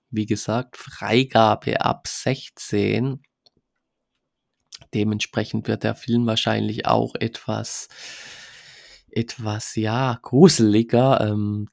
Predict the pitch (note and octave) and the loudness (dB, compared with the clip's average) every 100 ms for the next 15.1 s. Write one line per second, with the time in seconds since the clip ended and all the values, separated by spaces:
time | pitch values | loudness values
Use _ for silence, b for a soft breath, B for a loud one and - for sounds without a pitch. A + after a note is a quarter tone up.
0 | - G#2 G#2 G2+ G#2 G#2 A2 G#2+ A2+ A2 | -2 0 0 0 -2 -4 -6 -4 -2 -4
1 | G#2+ - - A#2 B2 A2+ A#2+ A#2+ A2 G#2+ | -4 -10 -4 -4 -2 -4 -6 -6 -6 -4
2 | G#2+ G#2 A2 G#2+ G#2 G#2 - A#2 - - | -4 -4 -6 -6 -6 -8 -10 -14 -16 -20
3 | - - A#2 A#2+ - C3 C3 - - - | -20 -10 -8 -6 0 0 -2 -12 -20 -18
4 | - A2 A2 G#2+ - A2 G#2+ - G#2+ A2 | -8 -6 -6 -8 -10 -10 -8 -6 -6 -4
5 | - A2 A2 G#2+ G#2+ G#2+ - _ - A#2 | -4 -6 -4 -4 -4 -6 -10 _ -14 -12
6 | - - A#2 A2 - - A2 A#2 A#2 A#2 | -8 -4 -4 -4 -8 -6 -4 -4 -6 -6
7 | A2+ - - A2 G#2+ A2 - - B B | -4 -4 -4 -4 -6 -10 -16 -20 B B
8 | B B B - G#2 - - A2+ G#2+ - | B B B 0 0 0 0 2 0 -4
9 | - - - A2+ G#2+ G#2 G#2+ A2 G#2 G#2 | -10 -16 -12 -6 -4 -2 -2 -4 -4 -4
10 | G#2 B2 B B B B B B B _ | -6 -10 B B B B B B B _
11 | - A#2+ D#3 B2 G#2 B2+ A2+ - G#2+ A2+ | -2 2 2 0 -2 -4 -6 -4 -2 -2
12 | - A#2 A#2 - - A#2 A2+ - A#2 A#2+ | -2 -2 -2 -8 -4 -4 -4 -4 -6 -2
13 | D3 - B2 C3 C3 B2+ - B2+ B2+ C3 | -4 -2 -2 -2 -2 -4 -6 -4 -2 0
14 | C3 B2+ C3 - B2+ B2 B2 B2 B2 B2+ | -2 -2 -6 -6 -4 -2 -2 -2 0 -2
15 | B2 | -4